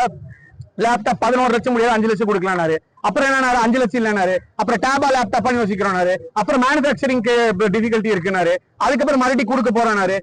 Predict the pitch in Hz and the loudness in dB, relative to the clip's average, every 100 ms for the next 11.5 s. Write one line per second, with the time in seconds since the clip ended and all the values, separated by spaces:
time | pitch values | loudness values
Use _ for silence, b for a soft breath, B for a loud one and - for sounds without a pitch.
0 | - 214 294 254 277 269 254 240 226 208 | -4 -2 0 2 2 2 0 0 0 0
1 | 202 202 196 - 240 262 285 254 254 220 | 0 -2 -4 -2 0 0 0 0 0 0
2 | 233 220 202 208 240 269 285 277 240 240 | 0 0 0 0 0 0 0 0 0 0
3 | 269 233 208 220 247 196 185 180 190 - | 0 0 0 0 0 -2 -4 -6 -8 -14
4 | _ _ _ _ - 190 262 269 262 247 | _ _ _ _ -6 -2 0 2 2 2
5 | 226 233 302 226 269 311 339 - - 226 | 2 2 2 0 0 0 0 -4 -4 -2
6 | 247 285 269 247 220 240 285 262 247 254 | 0 0 0 0 0 2 2 2 2 2
7 | 247 220 214 269 294 277 247 254 226 220 | 2 2 2 2 2 2 2 2 2 2
8 | 269 247 233 269 247 285 240 208 240 240 | 2 2 2 2 0 0 0 0 0 0
9 | 202 214 226 190 147 190 285 - - - | 0 0 0 0 0 0 0 -2 -14 -16
10 | - 226 247 262 277 262 294 285 269 254 | -6 -2 0 2 2 2 2 2 0 0
11 | 277 262 247 285 277 | 0 2 2 2 0